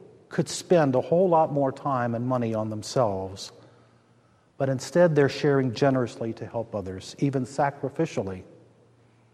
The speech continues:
And why are they doing this? I think we know why. God calls us to. God expects us to.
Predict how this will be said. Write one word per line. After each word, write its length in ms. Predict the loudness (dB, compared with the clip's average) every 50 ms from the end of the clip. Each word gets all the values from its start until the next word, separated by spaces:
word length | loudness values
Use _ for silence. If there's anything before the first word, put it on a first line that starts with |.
| _ -16
And 180 | -16 -14 -8 2
why 280 | 4 6 6 8 6 6
are 140 | 6 4
they 160 | 2 0 0 0
doing 380 | 2 2 2 2 2 0 -2
this? 440 | -2 -2 -4 -4 -6 -12 -14 -14 -16 -20 -20 -20 -20 -20 _ _ _ _ _ _ _ _ _ _ _ _ _ _ _ _ _ _ _ _ _ _ _ _ -6 -6
I 80 | -4
think 260 | -2 0 -2 -2 0 0
we 120 | 0 2
know 160 | 4 4 4
why. 480 | 4 2 0 0 -2 -4 -8 -12 -16 -20 -20 -20 -20 -20 _ _ _ _ _ _ _ _ _ _ _ _ _ _ _ _
God 260 | 4 4 4 4 2
calls 380 | 2 2 4 4 4 4 4 4
us 200 | 2 2 2 -2
to. 300 | -4 -4 -4 -4 -4 -8 -14 -18 -20 -20 -20 -20 _ _ _ _ -2 4
God 360 | 6 8 10 10 10 8 8
expects 1000 | 8 6 6 6 2 -4 -4 -6 -6 4 8 8 8 8 6 -2 -4 -4 -4 -4
us 380 | -2 -2 -2 -2 -2 -6 -8 -8
to. 420 | -2 -2 0 0 -2 -6 -10 -14